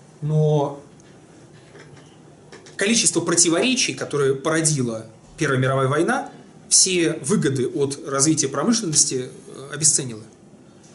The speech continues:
Вот, и прежде всего, вот, вот эта проблема, я еще раз ее повторяю, проблема с железными дорогами, проблема с путями сообщения. Их и в принципе не хватало.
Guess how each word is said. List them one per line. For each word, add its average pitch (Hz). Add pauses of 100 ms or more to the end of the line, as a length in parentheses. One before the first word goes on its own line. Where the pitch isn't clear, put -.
(840)
Вот, 127
и -
прежде 190
всего, 160 (160)
вот, 151
вот 160
эта 135
проблема, 170
я 147
еще 175
раз -
ее 127
повторяю, 170 (180)
проблема 170
с -
железными 151
дорогами, 117
проблема 165
с -
путями 139
сообщения. 127 (580)
Их 165 (180)
и 220
в -
принципе 277
не 139
хватало. 143